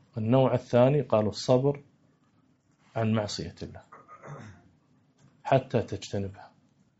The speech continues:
تجتنب هذه المعصية. والنوع الثالث الصبر على أقدار الله المؤلمة، لا بد أن تصبر. وذكرنا أن الصبر على أقدار الله المؤلمة واجبة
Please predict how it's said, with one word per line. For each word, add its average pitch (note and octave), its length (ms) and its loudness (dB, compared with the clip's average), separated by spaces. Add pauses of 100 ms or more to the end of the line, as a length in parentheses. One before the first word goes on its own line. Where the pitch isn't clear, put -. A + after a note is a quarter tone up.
(1160)
تجتنب G2 520 -2
هذه G2 200 -2
المعصية. F2 440 -12 (2000)
والنوع B2+ 360 4
الثالث D3 480 4 (400)
الصبر C3 480 0
على G#2+ 200 2
أقدار A2 440 -2
الله G2+ 280 0
المؤلمة، G2 580 -6 (1800)
لا A#2 160 2
بد G2+ 220 -4
أن G2 160 -10
تصبر. - 340 -16 (460)
وذكرنا G#2 500 -2
أن F2+ 260 -6 (200)
الصبر B2 460 0
على G#2 180 4
أقدار A2+ 340 2
الله A2 240 0
المؤلمة C3+ 520 0
واجبة G#2 460 -2